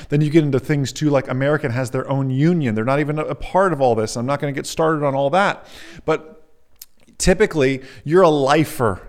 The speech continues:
to use a, to use a term, right? A lifer at these companies because you stay there, you work through their flows, and you just get your seniority number and you work your way on up and through. You're very strategic about which aircraft you jump on because you can move up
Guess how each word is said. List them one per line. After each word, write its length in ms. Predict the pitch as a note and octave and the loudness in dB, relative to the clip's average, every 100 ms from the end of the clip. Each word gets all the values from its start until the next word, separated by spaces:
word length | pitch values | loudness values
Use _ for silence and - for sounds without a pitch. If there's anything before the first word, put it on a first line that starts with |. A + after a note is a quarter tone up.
| - - | -20 -8
to 100 | B2 | -2
use 280 | A#2+ A#2 A#2 | 0 0 2
a, 200 | G#2 G#2 | 0 0
to 120 | C3 | -4
use 220 | A#2+ A#2+ | -2 -2
a 20 | |
term, 400 | A2 C3+ A2 F#2+ | -2 -2 -2 -2
right? 260 | A#2 C#3+ D3 - - - | 0 0 -2 -18 -20 -2
A 80 | C3+ | 0
lifer 580 | C3+ C#3+ F3 E3 C#3 B2+ | 4 4 4 2 -2 0
at 220 | B2+ B2 | -2 -4
these 220 | C3 A#2+ | -4 -4
companies 640 | - G3+ F#3 A#2 A2+ A2 - - | 0 0 0 -2 -2 -6 -12 -8
because 280 | - C#3 A#2+ | -4 -2 -2
you 40 | C3+ | -4
stay 320 | - D3+ D#3 | -2 0 0
there, 220 | D3 C#3+ | 0 -2
you 100 | C3+ | -2
work 200 | B2 B2 | -4 -6
through 220 | - D3+ | -2 0
their 120 | D#3+ | 2
flows, 420 | D#3 C#3+ C3+ C#3 C3 | 0 0 2 2 -2
and 80 | |
you 80 | B2+ | -4
just 220 | A#2 A#2 | -4 -4
get 100 | A#2+ | -2
your 120 | C#3+ D3+ | -2 0
seniority 440 | - D#3 C#3+ C#3+ | 0 2 0 0
number 280 | C#3 C#3 D3 | -2 0 -2
and 180 | C#3+ C#3 | -2 -2
you 80 | |
work 420 | C3 B2+ C3 C3 C3 | 0 2 2 0 -2
your 320 | B2+ B2 C3 | 0 2 0
way 280 | A#2+ A#2+ B2 | 0 0 0
on 280 | A#2+ A#2+ B2+ | -4 -4 -4
up 280 | A#2+ A#2+ | -6 -6
and 180 | C3+ B2+ | -8 -8
through. 400 | A#2+ E3+ C#3 - - - - - | -4 -2 -2 -6 -16 -20 -20 -8
You're 120 | C3+ C3 | -4 2
very 220 | C#3 C#3 | 2 0
strategic 540 | - D3 F#3 F3 D3+ | -2 -2 -2 -2 -2
about 100 | C3 | -2
which 180 | D3 - | -4 -4
aircraft 540 | F3 G3 F#3+ D3 A2+ | -4 -4 -2 -4 -4
you 40 | A#2 | -6
jump 280 | B2 G#2+ A2+ | -6 -4 -4
on 120 | G#2+ | -4
because 300 | A2+ B2+ A2+ | -4 -4 -4
you 60 | |
can 120 | A#2+ A#2+ | -4 -2
move 200 | C3+ D3 | 0 2
up 260 | D#3 D#3 | 0 -2